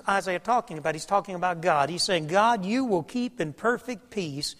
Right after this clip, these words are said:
him whose mind is steadfast or fixed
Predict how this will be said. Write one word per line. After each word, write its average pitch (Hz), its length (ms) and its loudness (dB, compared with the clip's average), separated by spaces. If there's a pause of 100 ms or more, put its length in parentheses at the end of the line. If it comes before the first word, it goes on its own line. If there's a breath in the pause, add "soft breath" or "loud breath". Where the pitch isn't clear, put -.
(300 soft breath)
him 233 420 2
whose 170 320 -2
mind 175 840 2 (320 soft breath)
is 160 200 0
steadfast 180 1300 0 (240 loud breath)
or 156 140 0
fixed - 960 -4